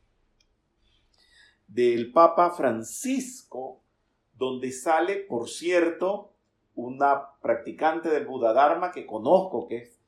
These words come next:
amistad mía, y sale en ese video con el Papa.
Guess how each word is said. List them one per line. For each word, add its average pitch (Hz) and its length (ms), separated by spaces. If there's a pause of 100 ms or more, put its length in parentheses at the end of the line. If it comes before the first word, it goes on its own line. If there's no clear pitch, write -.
(300)
amistad 107 420
mía, 160 240 (160)
y - 80
sale 185 240
en 202 60
ese 190 200
video 190 400
con 127 180
el 107 200
Papa. - 640